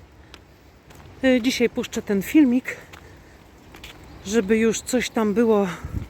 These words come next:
na bieżąco, na rzeczy. Zmontuję jego i z wczoraj, i z dzisiaj. No i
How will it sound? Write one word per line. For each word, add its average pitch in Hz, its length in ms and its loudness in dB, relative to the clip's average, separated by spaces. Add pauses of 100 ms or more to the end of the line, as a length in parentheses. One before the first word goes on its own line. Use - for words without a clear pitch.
(1200)
na 196 440 2
bieżąco, 220 840 2
na 208 220 0
rzeczy. 226 540 -2 (3250)
Zmontuję 185 760 2
jego 202 420 0 (880)
i 220 100 -6
z - 180 -10
wczoraj, 233 680 0
i 196 80 -6
z 180 120 -8
dzisiaj. 220 540 -4 (2750)
No 311 180 6
i 294 160 4